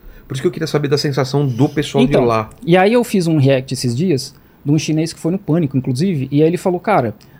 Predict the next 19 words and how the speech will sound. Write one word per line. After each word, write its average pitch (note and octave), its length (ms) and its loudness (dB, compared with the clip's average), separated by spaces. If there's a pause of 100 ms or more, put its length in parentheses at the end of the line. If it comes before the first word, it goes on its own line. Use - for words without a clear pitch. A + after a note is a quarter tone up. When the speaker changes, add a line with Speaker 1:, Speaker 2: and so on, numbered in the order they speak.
Speaker 2:
a C#3 100 -2
gente G3+ 200 -2
tem C4+ 100 0
comida", G3 580 0 (400)
o, - 200 -6
o G3+ 40 4
chinês A#3 260 2
falou D4 160 0
isso, - 120 -6
tá? C3+ 80 0
"A C3+ 40 0
gente E3+ 140 -2
tem C4 100 2
comida, G#3+ 320 0
segurança, F#3+ 540 0
trabalho, F#3 480 2
a D3+ 40 -2
gente G3 220 -2
viaja. F#3 560 2